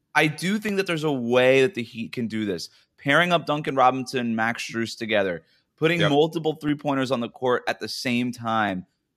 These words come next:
Speaker 1: uh, while having Jimmy and Bam as sort of the fulcrum of the offense, the guys who put the pressure on the paint and kick out, because that's the other thing, right? Eric Spoelstra keeps saying, "We're not just jacking up threes," and they're not. You look at all the threes they took last night, David, for the most part,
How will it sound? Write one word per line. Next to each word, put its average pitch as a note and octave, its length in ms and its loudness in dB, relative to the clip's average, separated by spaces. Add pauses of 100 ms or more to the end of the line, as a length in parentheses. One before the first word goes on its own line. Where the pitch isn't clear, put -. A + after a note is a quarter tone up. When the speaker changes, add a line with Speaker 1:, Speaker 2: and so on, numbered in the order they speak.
(100)
Speaker 1:
uh, A2+ 280 6
while B2 280 4
having C3+ 400 0
Jimmy C3 360 -2
and B2 120 -2
Bam A#2 300 -2
as A#2 100 -6
sort A#2+ 140 -6
of G#2+ 100 -6
the A2 80 -10
fulcrum A#2+ 400 -2
of A#2+ 60 -2
the A2+ 80 0
offense, A2 400 2
the A#2+ 80 -12
guys A#2 260 0
who - 80 -10
put B2 180 -10
the C#3 80 -10
pressure B2+ 320 -2
on A#2+ 100 -2
the A2+ 60 -4
paint B2 260 -6
and G#2 100 -12
kick C3 240 -6
out, A#2+ 240 4 (260)
because B2 220 -2
that's D3 160 -4
the E3 80 0
other D#3 160 4
thing, D3 280 -4
right? G#2+ 260 -2 (440)
Eric C#3+ 200 2
Spoelstra D3+ 300 -6
keeps C#3 200 -8
saying, C3+ 300 0
"We're A2 80 -4
not C#3+ 160 2
just D#3+ 140 -10
jacking D3+ 300 2
up C3+ 120 -8
threes," D3+ 300 -4 (180)
and D3+ 140 0
they're D#3+ 120 0
not. F3+ 280 2 (280)
You E3 140 -2
look A3+ 140 2
at G3+ 60 4
all F#3+ 140 6
the F3+ 80 -10
threes F3 280 -4
they D#3+ 120 0
took D#3+ 240 -6
last C3+ 260 0
night, D#3 280 -4
David, A#2 280 -2
for - 60 -14
the E3+ 80 -6
most G#3+ 260 -2
part, G#2 280 -2